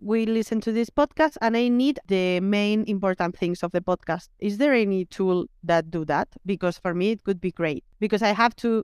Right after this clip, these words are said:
write everything. Like, okay, these are the points and these minutes. From minute one, it happens this. In the minute five, it happens this.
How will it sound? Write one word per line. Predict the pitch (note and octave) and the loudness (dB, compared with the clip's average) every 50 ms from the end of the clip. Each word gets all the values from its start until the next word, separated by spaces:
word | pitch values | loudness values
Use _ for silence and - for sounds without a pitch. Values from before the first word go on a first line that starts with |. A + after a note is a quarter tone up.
| - _ | -4 _
write | F3+ F#3 G3+ G3 F#3 F#3+ F#3 - - | -6 2 4 4 4 4 2 -2 -2
everything. | F#3 F#3 F3+ F3+ F#3 - - F3+ D#3+ D#3 D#3+ - _ _ _ | -2 -2 0 0 -4 -2 -2 -4 -4 -4 -8 -14 _ _ _
Like, | G3 F#3+ F#3 F#3 - - _ _ _ _ - | 0 2 2 2 -2 -6 _ _ _ _ -6
okay, | A3+ G#3 - A3+ A3 A#3 | -4 0 2 2 2 2
these | G3 G3 G3+ - | 0 -2 -2 0
are | G#3+ G3+ | 0 0
the | G3 G3 F#3+ | 0 0 -4
points | - - A3+ A3+ A3+ A3+ A3+ A3+ G#3+ G#3+ - | -2 0 2 2 4 2 2 2 0 -2 0
and | G3+ G3 F#3+ - - - | 0 0 0 -2 -6 -8
these | G3 G3+ F#3+ - | -6 -6 -6 -2
minutes. | G#3 G#3 G#3 G3+ F3 D#3+ - - - - _ - | -2 -2 0 0 -2 -2 -4 -8 -18 -20 _ -4
From | - G3+ G3 G3 G3+ | -2 0 0 2 0
minute | G3+ G#3 G#3+ G#3+ G#3+ G#3+ A3 G#3+ G#3+ - - | 0 2 2 2 2 2 2 0 -2 -2 -6
one, | G3 G3 G3+ G#3 G#3 G3+ G3+ G#3 G#3 G#3 G#3 G#3+ G#3+ - - - | -6 -2 2 2 4 4 4 2 2 2 0 0 -2 -2 -4 -6
it | G#3 - | -8 -2
happens | - G3 F#3+ - F#3+ F#3 F#3+ G3 | -2 -2 0 0 -2 -4 -4 -4
this. | - C4 C4 B3+ C4 B3+ - | -2 0 0 2 0 0 -2
In | A3+ G3+ | -4 -4
the | F#3+ | -2
minute | F#3 F#3+ F#3+ G3 F#3+ - | -2 0 0 -2 -2 -4
five, | - _ G#3 G3 G3 F#3+ F#3+ - - | -4 _ 0 2 2 2 0 -2 -4
it | F#3+ G3 - | -8 -8 -2
happens | - F#3 - - F3+ F#3 - - | -2 -2 0 0 -4 -6 -4 -4
this. | A3+ A#3 A3+ A3+ A3+ - - | -2 -2 0 -2 -4 -6 -8